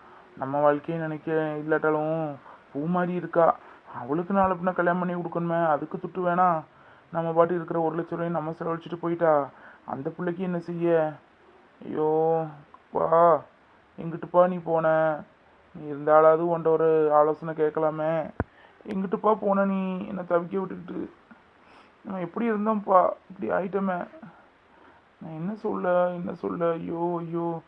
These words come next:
நேத்திருந்து எனக்குள்ள குழப்பமா இருக்குதே, மண்டை குழப்பம் ஆயிப்போச்சே. டேய் சரவணா, டேய்,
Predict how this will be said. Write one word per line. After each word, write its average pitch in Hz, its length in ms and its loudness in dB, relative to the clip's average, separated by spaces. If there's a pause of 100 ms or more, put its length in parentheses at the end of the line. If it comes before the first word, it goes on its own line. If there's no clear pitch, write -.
(380)
நேத்திருந்து 170 500 -6
எனக்குள்ள 170 400 -4
குழப்பமா 170 540 0
இருக்குதே, 165 400 -6
மண்டை 156 240 -6
குழப்பம் 156 340 -4
ஆயிப்போச்சே. 156 680 -6 (1040)
டேய் 302 420 6 (340)
சரவணா, 220 540 6 (1300)
டேய், 294 340 4